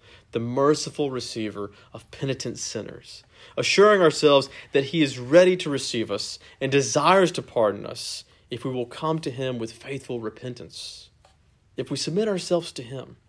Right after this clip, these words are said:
and walk henceforth in his ways, and if we take his easy yoke, his light burden upon us to follow him in lowliness, patience, charity, and be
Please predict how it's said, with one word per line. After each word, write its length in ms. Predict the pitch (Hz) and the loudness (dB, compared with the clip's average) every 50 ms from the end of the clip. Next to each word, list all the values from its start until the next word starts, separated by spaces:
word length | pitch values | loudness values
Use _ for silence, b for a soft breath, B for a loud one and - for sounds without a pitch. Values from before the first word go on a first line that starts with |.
| b b b b b b b b b b | b b b b b b b b b b
and 220 | 147 143 131 135 | -2 -2 0 2
walk 380 | 147 160 185 196 185 - - - - - | 4 4 4 4 0 -2 -14 -18 -10 -6
henceforth 680 | 196 208 196 - - - 147 127 117 113 - - - - | -6 -6 -6 -6 -4 -2 -2 -2 -2 -6 -8 -12 -16 -16
in 80 | 113 113 | -16 -12
his 340 | - - 196 180 - - | -6 -4 -4 -4 -4 -6
ways, 520 | - 131 - - - - - - - - - b b b b b b b b b b b | -12 -14 -14 -16 -20 -20 -16 -16 -16 -16 -18 b b b b b b b b b b b
and 80 | b 135 | b -6
if 100 | 135 - | -2 0
we 80 | 170 165 | 0 0
take 340 | - 180 202 214 208 208 | 2 2 2 2 2 2
his 200 | - 165 151 165 | 0 -2 -2 -2
easy 540 | 165 190 202 190 180 190 185 175 170 175 - _ - | -4 -6 -6 -4 -4 -4 -6 -6 -8 -10 -14 _ -10
yoke, 480 | 151 131 123 120 90 - - - - _ b b b b b | -4 0 2 2 0 0 -6 -18 -20 _ b b b b b
his 240 | b 165 156 147 | b -2 0 0
light 420 | 151 156 165 175 180 185 185 175 170 143 123 | -2 -2 -2 0 2 0 0 0 -2 -2 0
burden 240 | 131 131 131 131 120 | 2 2 2 2 0
upon 400 | 117 120 - - 123 120 120 117 | -4 -4 -4 -4 -2 -2 -2 -2
us 100 | 113 - - | -4 -6 -8
to 60 | 120 | -16
follow 420 | - - - 170 175 180 185 180 | -16 -14 -10 -4 -2 0 2 2
him 220 | 156 156 147 139 123 | 2 0 -2 -2 -2
in 140 | 120 117 113 | -4 -2 0
lowliness, 760 | 123 151 180 196 190 165 143 120 92 - - - - - - - - | 2 2 4 4 4 2 0 -2 -4 -8 -10 -12 -12 -14 -14 -18 -14
patience, 500 | - 185 196 202 175 - 151 117 95 - | -8 -4 -2 -2 -2 -2 -4 -6 -6 -8
charity, 540 | - - - 165 170 170 156 120 104 85 - B B B B B B B | -8 -4 0 2 4 4 4 2 -2 -10 -14 B B B B B B B
and 120 | 139 135 | -4 -2
be 100 | 147 147 | -2 -2